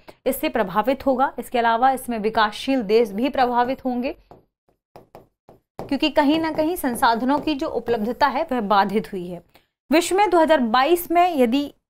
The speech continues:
इन युवा बेरोजगारों की बात करें तो इनकी जो संख्या है वह तिहत्तर मिलियन है, जो कि वर्ष दो हज़ार इक्कीस के पचहत्तर मिलियन से थोड़ी कम है।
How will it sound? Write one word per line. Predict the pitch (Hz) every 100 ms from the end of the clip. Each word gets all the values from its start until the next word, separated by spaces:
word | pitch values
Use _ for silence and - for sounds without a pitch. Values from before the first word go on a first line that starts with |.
| -
इन | 294 320 240
युवा | 220 240 247
बेरोजगारों | 233 226 214 226 240 294
की | 311
बात | 262 262 262
करें | 277 320
तो | 339
इनकी | 247 247 -
जो | 240 254
संख्या | - 254 - 311
है | 190 185 _ _ -
वह | 240 285 - _ _ -
तिहत्तर | 254 285 285 - 349
मिलियन | 320 320 302 302
है, | 277 392 -
जो | 185 247
कि | 285 277
वर्ष | 226 247 -
दो | 233
हज़ार | 226 254 - -
इक्कीस | 302 - - 339 381 370
के | - 220 220 - _ _ _ -
पचहत्तर | 302 - 349 349 - 415
मिलियन | 370 349 370 381
से | - 294 440
थोड़ी | - 294 311
कम | - 226
है। | 190 175